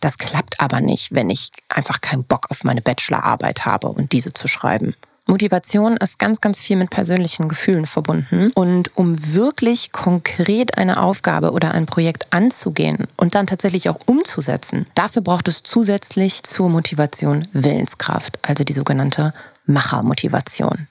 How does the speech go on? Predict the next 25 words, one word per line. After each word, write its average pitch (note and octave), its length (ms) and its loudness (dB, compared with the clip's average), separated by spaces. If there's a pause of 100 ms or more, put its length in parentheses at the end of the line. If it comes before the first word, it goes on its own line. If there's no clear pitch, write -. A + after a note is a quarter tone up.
die - 60 0
Kombination C#3+ 520 0
aus - 160 -2
beidem C3 420 0
für - 140 0
mich. - 260 -2 (420)
Wenn F#3 300 4
wir F#3 180 4
die F3 120 2
Machermotivation F3 1000 2
auf D#3+ 420 0
ein E3 320 2
spezielles D#3 580 -2
Ziel A3+ 260 0
runterbrechen D3 880 -2 (160)
sollten, C#3 420 0
müssten, E3 440 2 (120)
dann D#3 260 2
wäre E3 240 2
das E3+ 180 0
in D3+ 200 0
diesem F3 320 2
Fall E3 580 2
zum - 160 0
Beispiel D3+ 500 2